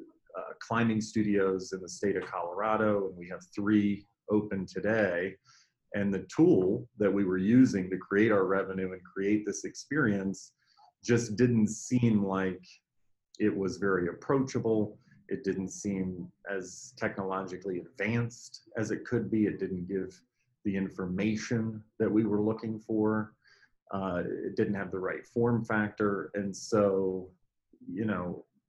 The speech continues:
never set out to create a new climber, right? And, and I think, you know, that's an important point, um, in an entrepreneur's journey. Um, it came from a real authentic need, um,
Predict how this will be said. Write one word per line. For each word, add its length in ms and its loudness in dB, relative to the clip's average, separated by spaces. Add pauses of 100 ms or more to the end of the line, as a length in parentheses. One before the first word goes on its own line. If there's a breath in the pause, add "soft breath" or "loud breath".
(140)
never 340 4
set 380 2
out 360 2
to 100 -2
create 680 0 (340)
a 120 -2
new 220 2
climber, 520 -10 (260)
right? 300 -2 (100)
And, 340 -2
and 120 0
I 80 0
think, 340 0 (540 soft breath)
you 120 0
know, 120 4
that's 260 2
an 80 2
important 640 -2
point, 420 -4 (200)
um, 480 -2
in 200 4
an 100 2
entrepreneur's 840 -4
journey. 600 0 (520 soft breath)
Um, 500 -2 (180)
it 220 -4
came 420 2
from 260 0
a 100 -2
real 420 2
authentic 640 -2
need, 480 0 (440)
um, 540 -6